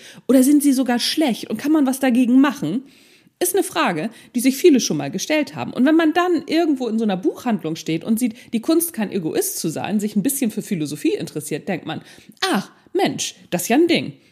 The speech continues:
da gucke ich doch mal genauer rein. Und schwupps ist das Buch gekauft. Das heißt, dass ein guter Sachbuchtitel immer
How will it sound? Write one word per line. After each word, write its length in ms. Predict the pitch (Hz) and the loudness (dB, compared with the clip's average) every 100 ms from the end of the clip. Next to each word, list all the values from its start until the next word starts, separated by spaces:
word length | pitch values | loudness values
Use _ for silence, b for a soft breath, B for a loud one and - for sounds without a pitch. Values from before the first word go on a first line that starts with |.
| b - | b -12
da 80 | 160 | -8
gucke 240 | - 156 | -4 -4
ich 60 | 139 | -4
doch 120 | 170 | 0
mal 220 | 240 285 - | 0 -2 -4
genauer 460 | 359 359 190 127 - | -2 2 0 0 -8
rein. 240 | - 160 _ | -16 -18 _
Und 220 | 262 262 | 0 0
schwupps 500 | - 415 427 - - _ _ | -2 -6 -8 -14 -14 _ _
ist 200 | 240 - | -8 -6
das 120 | 262 | -8
Buch 220 | - 175 - | -6 -8 -8
gekauft. 600 | 262 - - - - _ _ _ _ _ _ _ _ _ - | -14 -12 -12 -14 -20 _ _ _ _ _ _ _ _ _ -6
Das 180 | 202 - | -6 -2
heißt, 460 | 254 277 359 - - b b | 0 0 -2 -6 -16 b b
dass 160 | 202 | -2
ein 80 | 214 | 0
guter 240 | 214 254 208 | 0 -2 -2
Sachbuchtitel 880 | 233 277 - 277 262 - - 196 214 b b b - | -2 -4 -4 -8 -8 -14 -6 -6 -6 b b b 2
immer 400 | 311 349 349 | 4 4 0